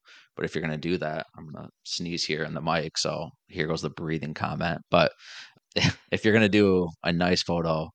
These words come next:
it can't be the, like, again, the same one that everyone's using along with the same copy,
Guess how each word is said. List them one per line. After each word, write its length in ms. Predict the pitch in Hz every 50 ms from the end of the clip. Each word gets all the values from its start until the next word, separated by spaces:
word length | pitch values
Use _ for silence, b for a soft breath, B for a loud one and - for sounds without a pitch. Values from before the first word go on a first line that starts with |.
| b b b b b b
it 120 | - -
can't 400 | - - - 95 95 90 - -
be 120 | - 90 85
the, 120 | 78 85 85
like, 280 | 85 78 78 - - -
again, 360 | 85 80 87 80 76 73 71 71
the 80 | 80
same 280 | - - 80 78 82 82
one 140 | 80 78 80
that 180 | 80 76 - -
everyone's 360 | 80 76 78 82 80 78 73
using 520 | 78 78 76 - 78 80 78 78 78 80 - b b b b b b _ _ _ - - -
along 280 | - - 82 87 104
with 80 | 101 95
the 60 | 90
same 180 | - 90 87 80
copy, 400 | - - - - - 76 -